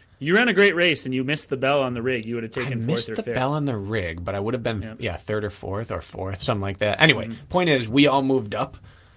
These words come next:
Speaker 2: who were intending to move up.
Speaker 1: I didn't.
Speaker 2: And those intending to win the first part moved back.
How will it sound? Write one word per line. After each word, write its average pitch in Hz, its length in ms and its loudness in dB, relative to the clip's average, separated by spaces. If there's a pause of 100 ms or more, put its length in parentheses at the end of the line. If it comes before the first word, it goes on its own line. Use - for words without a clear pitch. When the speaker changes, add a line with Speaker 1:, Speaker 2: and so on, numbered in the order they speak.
(180)
Speaker 2:
who - 160 2
were 120 220 6
intending 101 520 0
to 90 60 -2
move 85 220 -6
up. - 200 -6 (400)
Speaker 1:
I 170 120 0
didn't. 147 180 0
Speaker 2:
And 113 120 -2
those 117 220 6
intending 120 520 2
to 101 80 0
win 117 280 2
the 110 80 0
first - 400 0
part 160 240 -2 (840)
moved 98 340 -6
back. - 320 -2